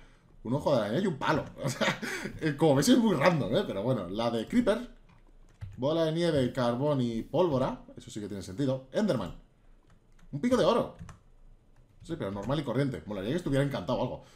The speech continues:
La de endermite, que nos da una cuerda.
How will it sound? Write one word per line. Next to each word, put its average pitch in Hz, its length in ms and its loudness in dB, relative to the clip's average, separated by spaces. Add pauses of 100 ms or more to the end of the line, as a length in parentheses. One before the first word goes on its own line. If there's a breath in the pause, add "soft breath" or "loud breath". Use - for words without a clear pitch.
(200 loud breath)
La 143 200 6
de 131 400 2
endermite, 170 840 0
que 135 60 -8
nos 120 120 -2
da 170 300 0
una 165 200 -4
cuerda. 127 360 -2